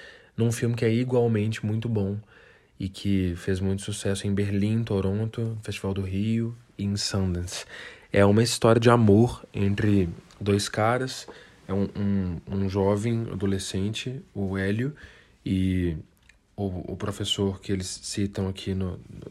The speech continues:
no, durante esse diálogo, que é o Oliver. E aqui é um, um diálogo entre o pai do Hélio e o Hélio. E isso, é, no cinema foi muito surpreendente assistir, assim, muito impressionante a cena. O ator que interpreta o pai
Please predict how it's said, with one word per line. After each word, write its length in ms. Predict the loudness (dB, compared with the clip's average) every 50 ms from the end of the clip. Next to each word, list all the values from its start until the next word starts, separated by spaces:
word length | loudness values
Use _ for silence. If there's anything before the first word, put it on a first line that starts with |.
| -16 -14
no, 220 | -12 -10 -10 -10 -10 -10
durante 360 | -8 -6 -6 -6 -6 -6 -8 -10
esse 180 | -10 -8 -4
diálogo, 380 | -2 0 0 2 2 0 0 -2
que 100 | -4 -4
é 40 | -4
o 80 | -2
Oliver. 540 | -2 -2 -2 -2 -2 -2 -2 -2 -4 -6 -6 -10 -20 -20 -20 -20 -20 -20 -20 -20 -20 -20 -20 _ _ -6
E 160 | 0 2 2
aqui 540 | 2 0 -2 -2 0 0 2 2 0 -2 -2
é 140 | 0 0 2
um, 280 | 2 2 2 0 0 0 -2
um 220 | -2 0 0 0
diálogo 560 | 2 2 4 4 4 4 2 2 2 2 2
entre 300 | 2 2 2 2 2 2
o 160 | 0 0 -2 -4 -10 _ _
pai 280 | 0 2 4 4 4 4
do 180 | 2 2 2 2
Hélio 420 | 2 2 2 2 0 0 -2 -4 -8 -14 _ _ _ _
e 100 | 0 2
o 120 | 2 4
Hélio. 320 | 4 2 2 0 -2 -6 -8 -12 _ -20 -20 -20 -20 -18 -18 -18 -18 -20 -20 -20 -20 -12 _
E 160 | -2 0 2
isso, 460 | 2 0 0 0 0 0 0 0 0 -4 -6
é, 300 | -6 -4 -2 -2 -2 -2 -4 -6 -8 -6
no 180 | -4 -2 -2 -2
cinema 460 | -2 -2 0 2 2 4 4 2 2
foi 240 | 0 0 0 2 2
muito 280 | 4 4 2 2 2
surpreendente 760 | 0 -2 -2 0 2 2 4 4 4 4 4 4 2 0 -2
assistir, 480 | -4 -4 -6 -6 -4 -2 -2 0 0 0
assim, 200 | 0 -2 -2 -2
muito 220 | -2 -2 0 -2
impressionante 720 | -2 -2 -2 -2 -2 0 0 0 2 2 0 0 0 -2 -4
a 40 | -4
cena. 440 | -4 -4 -2 0 0 0 0 0 0
O 160 | 0 0 0 0
ator 320 | 0 0 0 0 -2 -2
que 120 | -2 -2
interpreta 540 | -2 -2 0 -2 -2 0 0 0 0 0 0
o 80 | -2 -2
pai 480 | -2 -2 0 0 2 2 0 0 -2